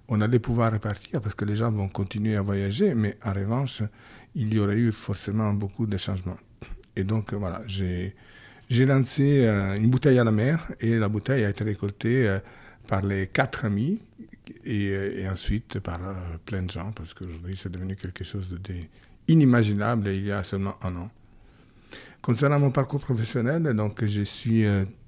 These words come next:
sur trois patries déjà, parce que je suis italien de naissance, euh, français d'adoption et brésilien de cœur. J'ai vécu au Brésil,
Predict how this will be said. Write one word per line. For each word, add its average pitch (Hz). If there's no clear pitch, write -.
sur -
trois -
patries 151
déjà, 123
parce 120
que 120
je 110
suis 123
italien 120
de 120
naissance, 113
euh, 101
français 117
d'adoption 117
et 110
brésilien 123
de 113
cœur. 101
J'ai 101
vécu 107
au 104
Brésil, 104